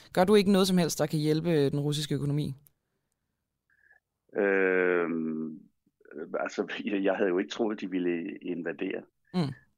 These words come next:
Speaker 2: Øh, så det var en fejlkalkyle, øh,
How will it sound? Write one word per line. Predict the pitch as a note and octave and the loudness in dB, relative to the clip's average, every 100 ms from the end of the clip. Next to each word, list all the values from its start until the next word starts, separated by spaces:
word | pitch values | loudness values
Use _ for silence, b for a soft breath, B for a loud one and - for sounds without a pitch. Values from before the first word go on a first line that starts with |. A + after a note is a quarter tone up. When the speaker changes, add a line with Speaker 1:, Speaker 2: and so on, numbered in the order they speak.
| - | -8
Speaker 2:
Øh, | G2 F2+ E2+ E2 D#2+ - _ | -4 -2 -2 -4 -8 -14 _
så | - - F#2 E2+ E2 E2 E2+ | -12 -2 2 4 2 2 0
det | F#2+ | -2
var | |
en | F2+ - | -2 -2
fejlkalkyle, | D#2+ F2+ G#2 F#2+ F#2 F2 F2+ - - | -2 -2 -8 -8 -8 -6 -8 -12 -14
øh, | F2+ E2+ E2 D#2+ | -10 -8 -8 -8